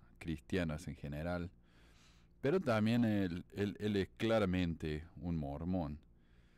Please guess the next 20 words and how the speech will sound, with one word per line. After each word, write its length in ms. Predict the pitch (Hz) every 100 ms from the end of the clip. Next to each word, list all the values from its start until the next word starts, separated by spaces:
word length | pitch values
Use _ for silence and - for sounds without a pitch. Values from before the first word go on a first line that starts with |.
| - - - - - - - - - - -
Ahí 180 | 101 101
está, 340 | 92 - 82 80
Dan 160 | 87
un 160 | 85 82
Diamant. 840 | 80 90 113 123 120 117 117 120 - - - - - - - - 98 85
A 80 | 78
ver. 240 | 82 101 - _ - - - - - - - - - - - - - - - - - - - - - -
¿Qué 120 | - 80
más 220 | 71 -
tiene? 380 | - 73 67 - - - - - - - - - - - - - - - - - -
El 140 | 87 -
templo 380 | 95 87 87 80
de 60 |
Salt 300 | - 87 85
Lake, 460 | 98 117 113 - -
se 160 | - 85
llama 260 | 85 85
Puerta 520 | 78 - 90 85 85 80
del 220 | 71 73
S-, 340 | - - -